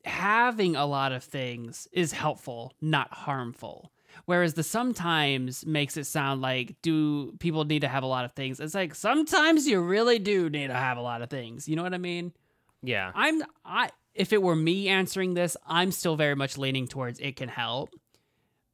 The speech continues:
Speaker 1: If you
Speaker 2: It can help.
Speaker 1: answer it
Speaker 2: Okay.
Speaker 1: differently, I completely understand, because I think, especially with y-, how you described your relationship with Stephanie and how your experience with relationships, even beyond friendship,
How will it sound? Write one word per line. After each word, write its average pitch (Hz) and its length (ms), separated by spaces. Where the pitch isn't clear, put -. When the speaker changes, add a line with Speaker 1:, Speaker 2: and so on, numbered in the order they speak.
Speaker 1:
If 165 240
you 156 300
Speaker 2:
It - 20
can 233 80
help. 220 80
Speaker 1:
answer 196 240
it 165 60
Speaker 2:
Okay. 160 160
Speaker 1:
differently, 196 680
I 160 120
completely 156 420
understand, 139 680
because 180 200
I 202 140
think, 349 420
especially 330 380
with 285 260
y-, 208 140
how - 160
you 180 220
described 170 360
your 147 80
relationship 139 480
with 110 100
Stephanie 127 600
and 139 140
how 139 120
your 143 220
experience 135 680
with 135 120
relationships, 131 680
even 139 240
beyond 123 380
friendship, 127 640